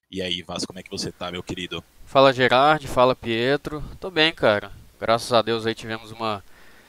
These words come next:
Speaker 2: semana recheada de Counter-Strike, muito jogo bom, muita festa da torcida brasileira.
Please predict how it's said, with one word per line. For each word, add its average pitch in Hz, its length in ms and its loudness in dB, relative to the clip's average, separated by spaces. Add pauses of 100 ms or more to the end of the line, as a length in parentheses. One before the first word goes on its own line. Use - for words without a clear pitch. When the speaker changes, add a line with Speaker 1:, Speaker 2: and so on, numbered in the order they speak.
(100)
Speaker 2:
semana 117 400 0
recheada 117 580 2
de 113 140 -16
Counter-Strike, 113 960 2
muito 135 240 -16
jogo 110 300 -8
bom, 117 420 -8 (340)
muita 123 240 2
festa 113 360 0
da 110 100 4
torcida 110 380 -6
brasileira. 107 720 -4